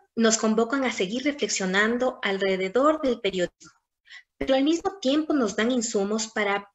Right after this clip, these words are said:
aplicar a la práctica profesional de calidad. Cada uno de ellos ha pasado por un arbitraje ciego y ahora se presentan porque tienen aportes valiosos. Pero eso me lleva a hablarles también de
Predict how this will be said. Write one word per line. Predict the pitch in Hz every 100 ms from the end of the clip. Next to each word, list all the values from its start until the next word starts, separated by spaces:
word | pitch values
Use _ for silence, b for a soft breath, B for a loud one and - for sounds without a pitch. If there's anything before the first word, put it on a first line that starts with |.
| _ -
aplicar | 208 214 214 208 262 330
a | 339
la | 202 -
práctica | 220 233 254 202 -
profesional | 180 165 - 180 180
de | 180
calidad. | 175 156 147 147 143 - _ B B B
Cada | - 370 427
uno | 285 285 285
de | 202 190
ellos | 196 240 - -
ha | 311
pasado | 349 330 269 247 254 247
por | 190
un | 190
arbitraje | 202 196 175 175 165 185
ciego | - 269 277 254 - _ B B -
y | 214
ahora | 220 262 330 392
se | - -
presentan | 220 202 - 254 311 359 349
porque | 220 208
tienen | 196 226 247 233
aportes | - - 202 202 190
valiosos. | 175 151 139 - - - _ B B B -
Pero | 285 320
eso | 370 440
me | 349 247
lleva | 240 247 285 - _
a | - 202
hablarles | 196 240 262 269 -
también | 214 208 226 262 285 277 _ _ -
de | - 226 233